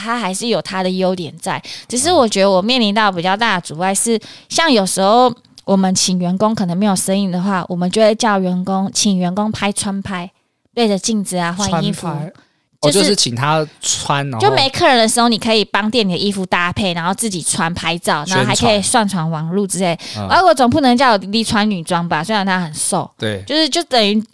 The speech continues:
Speaker 1: 店里没人的时候，他就真的也不能干嘛。
Speaker 2: 哎，但是如果在我的思维里面，我就会叫你弟穿着拍。
Speaker 1: 屁啦！
Speaker 2: 很有趣啊。
Speaker 1: 只是我跟你讲，我现在面临到一个我觉得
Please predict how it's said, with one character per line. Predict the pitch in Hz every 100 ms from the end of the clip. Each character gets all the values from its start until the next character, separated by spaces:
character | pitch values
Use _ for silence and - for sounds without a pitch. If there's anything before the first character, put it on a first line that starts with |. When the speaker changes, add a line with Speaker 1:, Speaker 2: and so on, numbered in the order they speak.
| _
Speaker 1:
店 | 294 233
里 |
没 | 185 185
人 | 190
的 | 190
时 |
候， | 214
他 | 226
就 | 226
真 | 220
的 | 220 202
也 | 165
不 | 202
能 | 180 165
干 | 185 156
嘛。 | - - - _ -
Speaker 2:
哎， | 110
但 | - 175
是 | 185
如 | 131 135
果 | 131 117 - _
在 | - 151 131
我 | 101
的 | 104
思 | - -
维 | 123 110
里 | 98
面， | 98 117
我 | 98
就 | 92 113
会 | 110
叫 | 113
你 | 92 87
弟 | 104
穿 | 90 - 98
着 | 95 -
拍。 | - 190 208
Speaker 1:
屁 | 339 359 294 240
啦！ | 208 - 370 - 339 294 330 - _ _ _ _
Speaker 2:
很 | 220
有 | 294 180
趣 | - 294
啊。 | 262 247
Speaker 1:
只 | 269
是 | 320 494
我 | 220
跟 | 269 302
你 | 302
讲， | 226 196
我 | 214
现 | 220
在 | 285 320 311 - _ -
面 | 302
临 | 233 220
到 | 233 190
一 |
个 | 196 202
我 | 185 180
觉 | 175 180
得 | 190 190 180